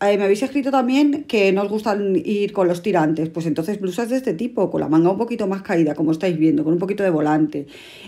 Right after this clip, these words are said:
Eh, bermudas, tenéis estas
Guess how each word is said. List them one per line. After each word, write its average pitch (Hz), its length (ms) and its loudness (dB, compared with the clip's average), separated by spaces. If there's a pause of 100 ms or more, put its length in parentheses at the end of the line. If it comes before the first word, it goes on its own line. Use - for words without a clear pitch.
(120)
Eh, 190 480 4
bermudas, 180 920 2 (240)
tenéis 180 480 0
estas 320 580 -2